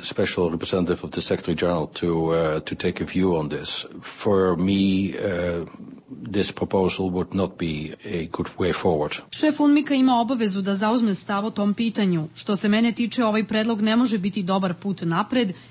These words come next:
Speaker 2: i nikome ne može doneti dobro", istakao je Fejt. Funkcionisanje Međunarodne civilne kancelarije je predviđeno planom Martija Ahtisarija. Nju je dvadeset osmog februara odobrila Međunarodna upravljačka grupa za Kosovo, koju čini petnaest razvijenih zemalja,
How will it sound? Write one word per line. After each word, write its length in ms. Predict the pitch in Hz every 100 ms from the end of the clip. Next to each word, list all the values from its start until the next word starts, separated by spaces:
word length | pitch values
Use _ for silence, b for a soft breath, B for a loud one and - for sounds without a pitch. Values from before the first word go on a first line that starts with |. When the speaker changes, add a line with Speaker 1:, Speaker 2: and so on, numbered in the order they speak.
| B
Speaker 2:
i 100 | 240
nikome 460 | 240 254 269 247 -
ne 140 | 208
može 220 | 202 208
doneti 400 | 214 185 170 170
dobro", 500 | 196 180 170 175 170 170
istakao 460 | 190 180 180 - 175
je 60 | 175
Fejt. 520 | - 214 170 170 - - - -
Funkcionisanje 720 | 247 240 269 294 339 339 285
Međunarodne 600 | 240 220 233 254 285 240
civilne 460 | 208 247 240 233 202
kancelarije 680 | 202 196 202 196 233 247 214
je 80 |
predviđeno 580 | 180 202 208 220 214 196
planom 360 | 180 202 214 214
Martija 560 | 185 190 185 208 185
Ahtisarija. 840 | 170 - 208 - 190 175 170 151 - - - -
Nju 140 | 247
je 160 | 262 240
dvadeset 460 | 208 240 247 233
osmog 300 | 226 240 233
februara 580 | 190 233 226 254 233 214
odobrila 520 | - 220 214 233 233 202
Međunarodna 580 | 196 208 202 233 208
upravljačka 560 | 190 185 202 208 196 190
grupa 320 | 180 202 202
za 140 | 170 156
Kosovo, 680 | - 220 - 269 240 240 180
koju 220 | 233 208
čini 260 | 208 226 214
petnaest 540 | 208 208 233 208 -
razvijenih 540 | 185 196 196 208 190
zemalja, 580 | 185 190 190 190 190 165